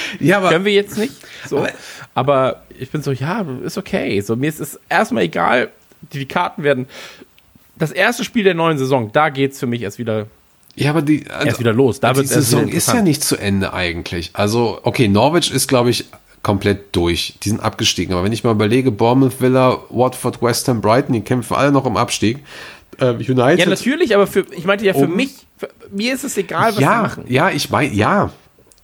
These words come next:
Speaker 1: Schon, aber die Saison ist ja noch lange nicht zu Ende, ey. Wenn, wenn ich mal so überlege, wirklich, was da passieren kann nach oben, ähm, vielleicht, vielleicht hilft das ja, ne? Vielleicht hilft das ja irgendwie,
Speaker 2: Hm.
Speaker 1: das Interesse noch auf,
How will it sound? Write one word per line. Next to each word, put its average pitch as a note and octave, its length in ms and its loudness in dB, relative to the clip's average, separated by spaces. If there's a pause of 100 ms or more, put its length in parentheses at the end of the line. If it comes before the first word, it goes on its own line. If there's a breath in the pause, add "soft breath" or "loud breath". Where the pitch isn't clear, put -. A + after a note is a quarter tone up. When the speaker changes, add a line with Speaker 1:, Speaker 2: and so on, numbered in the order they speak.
(140)
Speaker 1:
Schon, C3 300 2
aber G#2 120 4
die G2 100 4
Saison G#2 320 2
ist D3+ 100 -2
ja C#3+ 60 0
noch B2 120 2
lange D#3 260 4
nicht D#3 180 0
zu - 80 -2
Ende, C3+ 260 0
ey. G2 180 2
Wenn, G2+ 280 0
wenn A2+ 100 0
ich A#2 140 -2
mal A2+ 80 2
so G#2+ 80 2
überlege, B2 640 4
wirklich, A#2+ 260 -2
was A2+ 160 -2
da A#2 80 -2
passieren D#3+ 680 -2
kann G2+ 180 2
nach F#2 180 0
oben, G#2+ 320 -2 (640 loud breath)
ähm, G#2+ 600 2 (840)
vielleicht, C3+ 580 0
vielleicht C#3 240 2
hilft G3 320 0
das F#2 200 -2
ja, E2 200 0 (180)
ne? D3 120 0
Vielleicht - 320 -4
hilft D#3 300 4
das C3 100 -2
ja A2+ 140 4
irgendwie, - 180 4
Speaker 2:
Hm. G#2 60 2
Speaker 1:
das G2+ 160 0
Interesse G2+ 400 -2
noch E2 160 -4
auf, F#2 180 -8